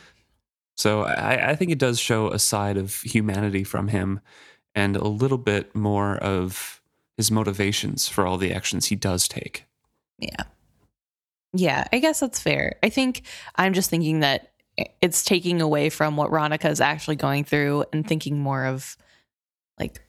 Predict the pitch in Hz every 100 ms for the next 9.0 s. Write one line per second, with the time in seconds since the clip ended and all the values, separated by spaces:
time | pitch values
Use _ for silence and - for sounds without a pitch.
0 | - 170 160 156 147 - 165 160 156 147
1 | - 160 - 147 139 113 120 - - 139
2 | - - - - - 165 - 262 - 220
3 | 202 185 - - 156 147 170 160 - 170
4 | 160 - 143 147 147 147 _ _ _ 135
5 | - - 139 - 87 151 _ _ _ _
6 | _ _ _ _ _ _ _ _ _ _
7 | _ _ - - 165 175 - 160 156 -
8 | 156 143 131 156 - - - 185 - -